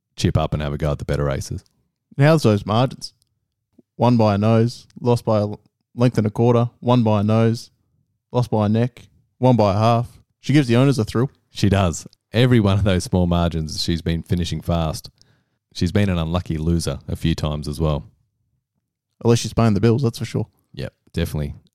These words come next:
Speaker 1: Nice, nice horse. Another nice horse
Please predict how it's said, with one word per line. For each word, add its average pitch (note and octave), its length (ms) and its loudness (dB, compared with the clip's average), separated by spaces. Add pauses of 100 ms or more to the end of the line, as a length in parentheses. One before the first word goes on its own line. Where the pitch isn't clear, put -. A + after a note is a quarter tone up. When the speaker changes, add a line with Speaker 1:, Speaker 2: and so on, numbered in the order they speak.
(160)
Speaker 1:
Nice, F2+ 500 -2
nice E2 440 -4
horse. E2+ 460 -4 (280)
Another A2 300 0
nice E2+ 240 -4
horse F#2 380 -2